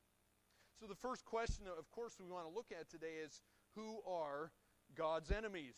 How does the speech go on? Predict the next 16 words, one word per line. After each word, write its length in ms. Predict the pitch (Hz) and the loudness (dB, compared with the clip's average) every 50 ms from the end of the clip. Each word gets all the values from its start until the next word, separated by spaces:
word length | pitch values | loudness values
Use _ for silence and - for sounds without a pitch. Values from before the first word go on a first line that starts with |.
| - - 139 | -12 -14 -12
And 80 | 139 | -12
I'm 80 | 143 143 | -12 -8
glad 320 | 143 165 165 175 180 165 | -4 -2 -2 -2 -2 -4
you 80 | 180 190 | -4 -4
asked 240 | 196 202 190 - - | -4 -4 -6 -6 -6
that 200 | 190 165 151 - | -4 -4 -4 -4
question, 440 | - 202 196 214 - - - 151 | -2 -2 -2 -2 -4 -8 -14 -12
because 400 | 147 156 165 - 185 180 170 143 | -10 -10 -10 -8 -8 -10 -8 -10
the 80 | 170 - | -12 -10
first 320 | - 208 220 208 - - | -6 -4 -4 -4 -4 -2
couple 240 | 220 233 180 185 185 | -4 -4 -2 -2 -8
verses 560 | 160 170 196 220 208 - - 185 180 165 - - 185 | -4 -4 -4 -4 -4 -6 -10 -14 -14 -14 -10 -6 -4
of 240 | 180 180 175 170 170 - - - - - - _ - | -2 -2 -2 -2 -4 -8 -20 -20 -20 -20 -20 _ -6
Obadiah 560 | 185 202 180 170 170 175 175 175 180 180 165 | -4 -4 -4 -4 -2 0 0 2 2 0 -2
help 240 | - 190 196 190 - - | -4 -4 -6 -6 -6 -8
to 80 | 214 | -8